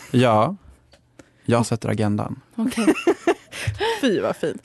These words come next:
Speaker 3: Fast nu när du sa det så inspirerar du mig. För jag tänker ju så här, självklart att det är ful kultur.
Speaker 1: Ja, uppenbarligen, men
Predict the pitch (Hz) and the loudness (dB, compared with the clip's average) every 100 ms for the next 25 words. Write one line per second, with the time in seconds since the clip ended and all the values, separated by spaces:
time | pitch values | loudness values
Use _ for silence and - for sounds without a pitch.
0 | - _ 294 - 349 320 294 381 - - | -20 _ -6 -2 0 2 4 2 2 2
1 | 254 156 196 170 - - - 226 - 240 | 2 2 2 0 -2 -6 -2 -2 0 -2
2 | 214 196 196 190 247 247 - 233 - _ | 0 0 -2 -2 -2 -2 -8 -12 -14 _
3 | _ _ - 269 277 262 285 254 202 190 | _ _ -4 2 4 4 4 2 2 -2
4 | 151 - - 269 262 226 208 196 180 - | -4 -6 2 2 4 2 0 0 -4 0
5 | 214 220 220 175 127 - - - 117 113 | 4 4 2 -4 -6 -6 -4 2 4 4
6 | 135 147 - 135 127 165 127 98 95 95 | 4 2 4 6 6 6 4 4 2 2
7 | 113 135 98 87 92 | 4 4 2 0 -4